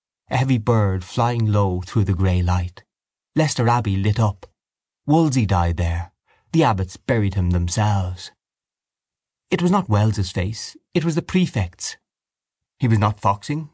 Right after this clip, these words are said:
No, no, he was sick, really. He was not foxing. And he felt the prefect's hand on his forehead, and he felt his forehead warm and damp against the prefect's cold, damp hand. That was the way a rat felt,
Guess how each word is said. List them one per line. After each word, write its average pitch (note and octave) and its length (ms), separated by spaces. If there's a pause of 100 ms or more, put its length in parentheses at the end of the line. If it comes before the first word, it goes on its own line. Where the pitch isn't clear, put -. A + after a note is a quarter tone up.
(200)
No, C3 160
no, A#2 260
he C#3+ 140
was D3 140
sick, - 320
really. G#2+ 400 (480)
He C3+ 140
was D3 140
not C#3 180
foxing. C#3 460 (640)
And D3+ 100
he D3+ 60
felt D#3+ 240
the B2+ 80
prefect's B2+ 520
hand A2 280
on G2 100
his F2+ 140
forehead, G2 520 (460)
and C3 100
he C3 60
felt C3 220
his B2 160
forehead G2 500
warm A2 420
and G#2+ 140
damp F2+ 320
against G2 340
the G#2+ 80
prefect's G2 580
cold, F#2 440
damp F2+ 320
hand. F#2 500 (840)
That F3+ 180
was E3+ 100
the C#3 80
way B2 160
a G2+ 60
rat A2+ 320
felt, F2+ 480